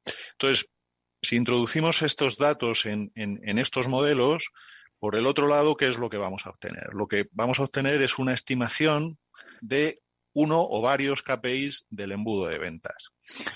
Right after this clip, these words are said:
que puede ser, pues, desde, eh, K P Is que nos midan el awareness de nuestra marca hasta ya, ah, K P Is del final del embudo, que pueden ser las propias, las propias ventas.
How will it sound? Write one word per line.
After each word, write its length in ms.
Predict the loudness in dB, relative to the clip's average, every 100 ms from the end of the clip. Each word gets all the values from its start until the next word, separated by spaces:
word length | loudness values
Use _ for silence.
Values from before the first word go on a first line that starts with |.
| -10
que 120 | -10
puede 240 | -2 2 2
ser, 320 | 4 2 2
pues, 200 | 0 -2
desde, 400 | -4 -4 -2 -2 -6 -12
eh, 100 | -6
K 120 | -2
P 140 | 0
Is 140 | 0 0
que 100 | -2
nos 140 | -2
midan 260 | 0 2 2
el 160 | 0
awareness 540 | 0 2 2 2 0 0
de 100 | -4
nuestra 300 | -4 -4 -2
marca 480 | 0 0 0 0 -2 -14 -16 -6
hasta 400 | -6 0 0 2
ya, 340 | 2 2 0
ah, 840 | -2 -8 -8 -8 -8 -8 -8 -8 -10 -12 -12 -12 -14 -14 -4
K 180 | -4 0
P 160 | 2
Is 220 | 4 2
del 160 | 2 0
final 300 | 0 -2 0
del 140 | 2
embudo, 420 | 2 2 2 4 2
que 80 |
pueden 220 | 0 -2 -2
ser 200 | -2 0
las 200 | -2 -2
propias, 800 | -6 -4 -2 -2 -4 -10 -18 -8
las 220 | -4 -4
propias 800 | -2 -4 -2 -2 -2 -4 -8 -10 -8
ventas. 520 | -4 -4 -6 -12